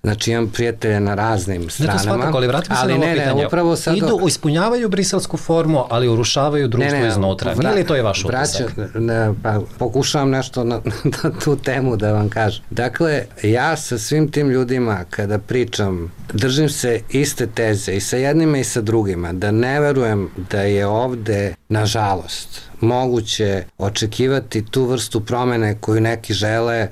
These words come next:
Speaker 1: e, danas, sutra ili prekosutra. Smatram da je u zemlji u kojoj smo, ako pogledaš, nekih sto pedeset godina pismeni, isto toliko imamo neku parlamentarnu tradiciju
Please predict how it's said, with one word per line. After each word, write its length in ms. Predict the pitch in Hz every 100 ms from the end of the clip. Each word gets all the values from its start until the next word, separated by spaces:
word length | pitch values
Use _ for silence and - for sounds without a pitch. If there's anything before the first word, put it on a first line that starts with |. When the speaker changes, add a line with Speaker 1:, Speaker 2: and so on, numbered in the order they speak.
| -
Speaker 1:
e, 200 | 101 95
danas, 380 | 107 117 120 110
sutra 360 | - 110 107
ili 140 | 107 98
prekosutra. 680 | - 85 - - - - - - - -
Smatram 640 | - 117 117 113 120 117
da 260 | 110 107 101 -
je 420 | 95 107 98 95 -
u 160 | 113 104
zemlji 420 | 101 123 131 117
u 80 | 107
kojoj 300 | 110 113 117
smo, 280 | - 113 104
ako 240 | 101 -
pogledaš, 720 | - 113 117 120 110 - - -
nekih 300 | 113 107 -
sto 220 | - 127
pedeset 300 | 127 127 117
godina 280 | 120 123 110 110
pismeni, 600 | 127 113 - 101 78 73 - _ _
isto 300 | - 117 -
toliko 520 | 110 120 113 - 117 110
imamo 360 | 113 113 117 113
neku 280 | 110 110 107
parlamentarnu 800 | 113 117 123 113 107 110 107 104
tradiciju 640 | 104 104 107 104 - 85